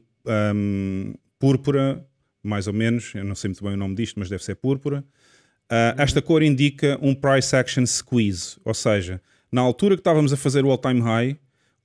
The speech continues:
Speaker 1: o, a Bitcoin estava basicamente a ser squeezed por todo o lado, ou seja, havia imensos bulls e imensos bears aqui à porrada uns com os outros, e foi nesse momento que eu disse ao pessoal: atenção que estamos num price action squeeze,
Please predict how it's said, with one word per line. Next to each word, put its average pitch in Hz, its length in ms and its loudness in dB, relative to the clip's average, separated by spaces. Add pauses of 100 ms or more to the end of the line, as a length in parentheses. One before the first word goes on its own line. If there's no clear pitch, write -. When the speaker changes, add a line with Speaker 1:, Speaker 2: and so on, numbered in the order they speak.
(140)
Speaker 1:
o, 123 500 4
a 127 80 -2
Bitcoin 139 380 2
estava 135 520 0
basicamente 123 720 0 (160)
a 127 60 0
ser 123 240 0
squeezed 135 640 0
por - 80 -16
todo 120 240 0
o - 20 2
lado, 117 260 2
ou 117 60 -2
seja, 113 280 0
havia 127 240 0
imensos 127 420 2
bulls 131 380 2
e 127 60 0
imensos 123 300 0
bears 117 360 0
aqui 117 260 -2
à 107 80 0
porrada 110 320 -2
uns 107 100 -6
com 120 80 -4
os 110 120 -2
outros, 127 360 -2 (680)
e 147 200 4
foi 143 360 2
nesse 135 300 2
momento 139 160 2
que 143 80 -2
eu 135 60 4
disse 135 180 0
ao 127 60 0
pessoal: 120 260 0
atenção 127 420 0
que 139 60 -4
estamos 127 240 0
num 123 100 2
price 127 360 0
action 117 260 0
squeeze, 127 640 -2